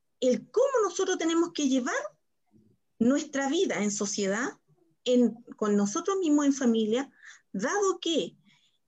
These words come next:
en esta pandemia nos ayudó a conocernos. Y yo le digo que por una parte fue muy bueno, y la Pachamama es sabia y sabe lo que hace. ¿El por qué le digo?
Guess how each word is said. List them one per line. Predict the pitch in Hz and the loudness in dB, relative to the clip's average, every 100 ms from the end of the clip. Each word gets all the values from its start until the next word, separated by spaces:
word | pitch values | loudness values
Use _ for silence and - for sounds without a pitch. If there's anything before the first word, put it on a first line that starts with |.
| _ | _
en | 220 233 | 0 2
esta | 277 302 | 2 0
pandemia | 302 285 294 277 | 2 2 4 4
nos | 285 285 | 4 2
ayudó | 254 233 220 247 | 0 2 2 0
a | 277 247 | -2 -2
conocernos. | 226 220 - 277 233 | 0 0 0 0 0
Y | 226 240 | 0 0
yo | 285 | 0
le | 294 | -2
digo | 285 311 | -2 -2
que | - 233 - _ _ _ _ _ | 0 -2 -2 _ _ _ _ _
por | - 247 | 0 2
una | 320 | 2
parte | 330 - 302 | 0 -4 -4
fue | 285 | 2
muy | 247 262 285 | 4 6 4
bueno, | 202 202 208 233 277 _ _ - | 2 0 0 -2 -6 _ _ -4
y | 202 | -2
la | 202 | 0
Pachamama | 220 - 214 214 214 | -2 -2 0 0 0
es | 214 | -4
sabia | - 254 226 190 | -4 -2 0 -2
y | 190 | -2
sabe | - 247 254 226 | -4 -2 0 0
lo | 202 | 0
que | 202 160 | -2 -6
hace. | - - - - _ _ _ _ _ _ _ - | -6 -8 -8 -10 _ _ _ _ _ _ _ -2
¿El | 247 | 0
por | 247 254 | 0 -2
qué | 294 | 0
le | 339 311 | 0 0
digo? | 202 - - | -2 -4 -18